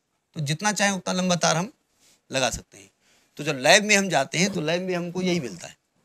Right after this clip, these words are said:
क्योंकि वो पाँच छः मीटर लंबा तार एक wooden board में लगाओगे तो wooden board पूरा पटरा हो जाएगा पूरे कमरे के, कमरे से बाहर। तो अगर बारह मीटर ले लिया तो दो कमरे एक साथ attach करने पड़े। बारह मीटर तो बारह तीन छत्तीस,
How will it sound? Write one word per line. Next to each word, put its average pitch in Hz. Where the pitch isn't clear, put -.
क्योंकि 139
वो 143
पाँच 117
छः 170
मीटर 170
लंबा 165
तार 170
एक 170
wooden 143
board 165
में 170
लगाओगे 170
तो 170
wooden 160
board 170
पूरा 160
पटरा 156
हो 190
जाएगा 185
पूरे 147
कमरे 160
के, 160
कमरे 160
से 185
बाहर। 170
तो -
अगर 156
बारह 151
मीटर 170
ले 170
लिया 185
तो 175
दो 165
कमरे 170
एक 160
साथ 170
attach 160
करने 156
पड़े। 156
बारह 156
मीटर 175
तो 170
बारह 160
तीन 165
छत्तीस, 165